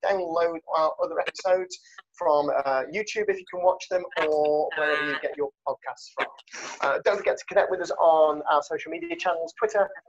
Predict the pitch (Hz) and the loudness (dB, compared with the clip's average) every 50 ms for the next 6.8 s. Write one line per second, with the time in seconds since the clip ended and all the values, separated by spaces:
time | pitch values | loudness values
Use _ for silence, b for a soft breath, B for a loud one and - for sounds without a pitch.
0 | _ - 202 190 - 196 - 180 180 - - 190 185 185 - 214 196 190 - - | _ -6 -6 -6 -4 0 2 2 2 2 0 -2 -2 0 0 0 0 0 -2 -4
1 | 214 214 - 220 - - - - - 381 - - - _ _ - - - - 175 | -4 -4 -4 -8 -8 -8 -8 -4 -4 -4 -4 -6 -10 _ _ -20 -14 -8 -8 -8
2 | - - - - - - 165 160 143 143 143 _ _ _ - 131 135 147 143 - | -8 -10 -16 -20 -14 -10 -8 -8 -8 -10 -12 _ _ _ -14 -6 -2 -2 -2 -2
3 | - - - - - - - B B B B B B 147 151 151 147 151 - - | -4 -12 -14 -16 -20 -20 -18 B B B B B B 4 6 6 4 2 -2 -4
4 | - - 170 165 151 151 147 143 - - 214 220 226 202 196 190 208 220 220 214 | -4 -2 -2 -2 -4 -6 -2 0 0 2 2 0 -4 -6 -6 -2 -2 0 0 0
5 | 208 214 _ _ _ _ _ _ _ _ - - 196 196 170 151 139 - - _ | -2 -6 _ _ _ _ _ _ _ _ -14 -12 -12 -10 -10 -8 -8 -8 -10 _
6 | _ - 123 117 123 131 131 _ - - 143 139 139 139 135 | _ -10 -10 -10 -12 -16 -18 _ -16 -12 -10 -10 -8 -10 -12